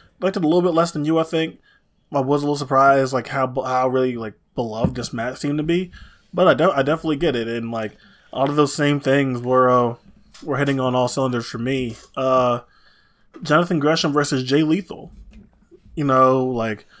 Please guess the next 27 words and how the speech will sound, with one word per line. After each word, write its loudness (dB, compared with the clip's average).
the -4
story 2
that 2
these 0
guys 4
were -6
telling 0
with -8
their, 0
with -6
their -2
mat-, -4
with -6
their -4
series, -4
um, -4
a -8
few -6
years -2
ago, 0
and -2
seeing 0
where 4
Gresham 2
is -2
now, -2
like, -4